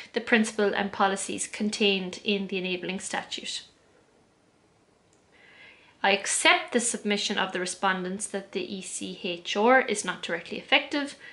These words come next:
and that measures cannot be invalidated on the basis that they are repugnant to it. I also, uh, accept that the Charter of Fundamental Rights does not apply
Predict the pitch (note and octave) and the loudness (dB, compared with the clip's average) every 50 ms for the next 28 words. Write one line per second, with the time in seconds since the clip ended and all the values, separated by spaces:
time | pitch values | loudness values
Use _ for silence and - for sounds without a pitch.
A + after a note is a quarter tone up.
0 | - - - - _ A3 A3 A3 A3 - G3+ G3+ G3+ G3 G3+ F#3+ - - - G#3+ | -20 -20 -20 -4 _ 4 6 6 6 6 6 4 2 2 0 -2 -4 -4 -2 0
1 | G3+ F#3+ F#3+ - G3+ G3 F#3+ F#3+ G3+ G3+ G3+ G#3 G3+ G#3+ G#3 G#3 G#3+ G#3 G#3 - | 0 0 0 -2 -4 -4 2 4 6 6 6 8 6 6 6 4 2 -2 -4 -6
2 | - - - A#3 B3 B3 A#3+ A#3 A3+ G#3 G3 G3 G3+ - G3+ G3 - - G3 F#3 | -4 4 6 6 8 8 8 8 8 6 6 6 4 2 0 -2 0 -2 -4 -4
3 | - G#3 F#3+ F#3 F#3 F3+ F#3 F#3 - G#3 F#3+ G3+ F#3+ F#3+ - - - F#3+ F#3 F#3 | -2 0 0 0 -2 -2 -4 -4 -4 -4 -2 -2 -6 -8 -6 -4 -2 -2 -2 -2
4 | F#3 - - - - - - - - - - _ _ - - G#3 G3+ G3 F#3 F#3 | -4 -6 -10 -14 -18 -20 -20 -18 -20 -20 -20 _ _ 2 6 8 8 8 6 4
5 | F#3 - - G3 F#3 F#3+ F#3 F3 E3+ - - - _ - G3 F#3 F#3 F3+ F3+ F3+ | 2 -2 -4 -4 -2 -2 -2 -2 -4 -6 -12 -16 _ -8 -8 -6 -4 -4 -4 -4
6 | F3+ G3 - A3 - _ _ _ _ _ _ _ _ _ _ _ _ _ _ _ | -6 -6 -8 -12 -16 _ _ _ _ _ _ _ _ _ _ _ _ _ _ _
7 | _ - - G3+ - - - - - B3+ C#4 C#4 C#4 - - - - G#3+ G3+ G3+ | _ -14 -12 -12 -8 -4 -2 4 6 6 6 6 4 0 -6 -4 -2 -2 -2 -2
8 | - F#3+ - - G3 G3+ G3+ G#3 G3+ - G#3 G3+ G3+ G3+ G3 G3 G3 - G3 A3 | -4 -2 2 2 2 2 2 -2 -2 -2 -2 0 0 0 -2 -2 -4 0 4 6
9 | A#3+ B3+ B3+ B3+ - - G#3+ G3+ A3 G3+ F#3 F#3 F#3 - - - F3+ F3 F#3 F#3 | 8 8 6 4 0 -4 -4 0 2 2 2 2 0 -4 -2 0 2 2 2 0
10 | F#3 F#3 | -4 -8